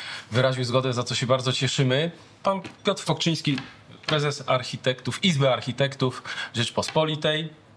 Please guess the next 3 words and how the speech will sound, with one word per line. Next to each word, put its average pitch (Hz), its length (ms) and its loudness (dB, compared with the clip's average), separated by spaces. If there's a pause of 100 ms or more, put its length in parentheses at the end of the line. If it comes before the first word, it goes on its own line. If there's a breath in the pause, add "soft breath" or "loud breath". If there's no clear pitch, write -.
(260)
były 147 260 2
wieloletni 123 680 0 (1400 loud breath)
architekt - 680 -4